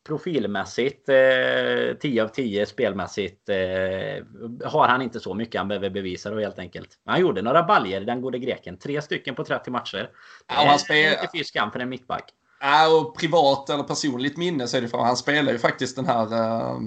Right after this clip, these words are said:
Speaker 2: tre ett matchen mot, eh, Manchester United när, eh, Köjt gör hattrick. Och, eh,
Speaker 1: Mm.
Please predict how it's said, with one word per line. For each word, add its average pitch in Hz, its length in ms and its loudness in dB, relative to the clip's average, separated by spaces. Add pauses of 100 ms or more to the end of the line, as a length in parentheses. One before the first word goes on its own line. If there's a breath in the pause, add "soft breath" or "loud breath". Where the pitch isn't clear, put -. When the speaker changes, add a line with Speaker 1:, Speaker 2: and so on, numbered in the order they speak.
(500)
Speaker 2:
tre 143 340 4
ett - 260 -4
matchen 120 380 0
mot, 127 280 -2
eh, 117 220 0
Manchester 123 460 0
United 117 280 2
när, 120 320 2
eh, 120 80 2
Köjt 127 300 0
gör 117 180 2
hattrick. 117 880 0
Och, - 320 -8
eh, 127 220 2
Speaker 1:
Mm. 123 200 -4